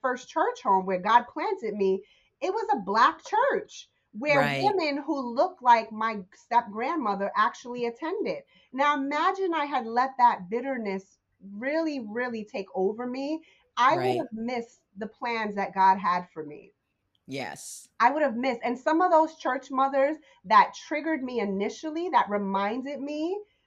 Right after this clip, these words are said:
Speaker 1: of my step-grandmother, became some of the most impactful women in my life. The mothers that prayed over me, my children, the ones that poured wisdom into me. I mean, I would have
Speaker 2: Yes.
Speaker 1: missed out on incredibly rich opportunities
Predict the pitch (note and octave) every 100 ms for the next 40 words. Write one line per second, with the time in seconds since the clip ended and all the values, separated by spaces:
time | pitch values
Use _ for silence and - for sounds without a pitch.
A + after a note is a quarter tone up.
0 | _ G#3+ G#3 A3+ A#3 - A#3 G3+ A3 A3+
1 | A#3+ A#3 G#3+ A3 B3+ A#3 A3+ A#3 G#3+ G3+
2 | G3 G3 G#3 - _ B3 C4+ C4+ A#3+ A#3+
3 | G#3+ G3+ G3+ G3 F#3+ F#3 E3+ E3 E3 C#3
4 | C#3+ _ _ _ - G3+ G#3+ B3 B3+ C4
5 | A#3 G3+ - - A#3+ A#3 A#3+ B3 A#3+ A3+
6 | A#3 A#3 A#3 A#3 A#3 A3+ F#3 D#3+ - -
7 | A3+ B3 A3+ A#3 A#3 A#3 - _ _ G3
8 | G3+ A#3 A#3 G#3 - - G#3+ F#3+ F3+ A#3+
9 | A#3 B3 A#3+ A#3+ A#3 B3 A3+ A3 A3+ A#3
10 | _ - C4 C#4+ A3+ B3+ C4+ E4 D#4+ C#4+
11 | A#3+ A#3+ C4+ - A#3 A#3 G#3+ G#3 G3+ G3+
12 | - - B3+ C4+ C#4+ B3 A#3 G#3 F#3 A3
13 | A#3 - G3 G3+ F3+ - D4+ F4 A3+ F3
14 | D#3 D3+